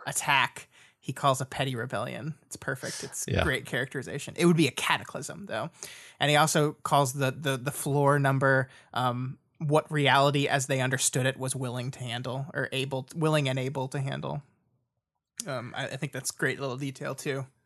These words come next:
Speaker 1: So little, we're getting thrown little, little bits, little crumbs of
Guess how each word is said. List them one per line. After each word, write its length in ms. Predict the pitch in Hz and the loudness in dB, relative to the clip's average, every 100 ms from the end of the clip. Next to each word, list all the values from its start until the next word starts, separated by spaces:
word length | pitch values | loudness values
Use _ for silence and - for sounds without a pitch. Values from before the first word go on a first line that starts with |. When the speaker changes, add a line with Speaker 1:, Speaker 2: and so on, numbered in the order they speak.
| _ _ - _ _ | _ _ -20 _ _
Speaker 1:
So 420 | - 160 156 156 - | -4 -2 0 -2 -4
little, 400 | 165 202 202 - | 0 4 4 2
we're 140 | 180 | 0
getting 240 | 170 - 175 | 0 -2 0
thrown 320 | 185 170 160 | 2 4 4
little, 340 | 170 170 156 - | 4 2 0 -6
little 180 | 185 180 | -4 0
bits, 380 | 160 - - 175 | 4 2 2 0
little 120 | 170 | 0
crumbs 640 | - 170 147 139 - - _ _ _ 170 | 4 6 6 4 2 0 _ _ _ 0
of 360 | 156 131 - | 0 -2 -8